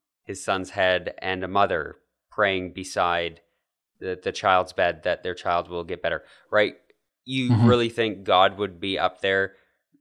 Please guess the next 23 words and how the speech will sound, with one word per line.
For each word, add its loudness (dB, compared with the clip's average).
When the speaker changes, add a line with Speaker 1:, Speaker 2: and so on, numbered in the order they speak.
Speaker 1:
being -2
like, -4
"Oh, 10
Speaker 2:
Well, 4
Speaker 1:
what's 4
that? 8
I 6
can't 4
Speaker 2:
I 6
Speaker 1:
hear 6
that. 6
Your 2
hands 2
aren't 2
on 2
his -2
head." 2
Speaker 2:
Well, 6
I 12
Speaker 1:
Like 12
Speaker 2:
mean, -6
like, 8
that 4